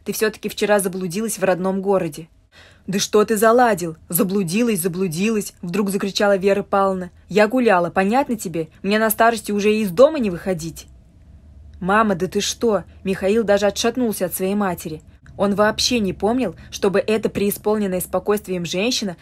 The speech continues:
когда-то так громко кричала. "Дожила!" Тем временем на глазах старушки появились слезы. "Родной сын запрещает из квартиры выходить!" "Да кто запрещает?" вытаращил глаза Михаил, но истерика Веры Павловны уже развернулась.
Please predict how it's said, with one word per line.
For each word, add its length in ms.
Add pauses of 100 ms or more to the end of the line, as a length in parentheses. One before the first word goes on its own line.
(120)
когда-то 360
так 160
громко 320
кричала. 600 (420)
"Дожила!" 560 (220)
Тем 160
временем 400
на 80
глазах 320
старушки 420
появились 500
слезы. 500 (220)
"Родной 380
сын 260
запрещает 520
из 100
квартиры 480
выходить!" 560 (380)
"Да 120
кто 240
запрещает?" 800 (220)
вытаращил 560
глаза 300
Михаил, 500 (240)
но 100
истерика 440
Веры 240
Павловны 400
уже 200
развернулась. 760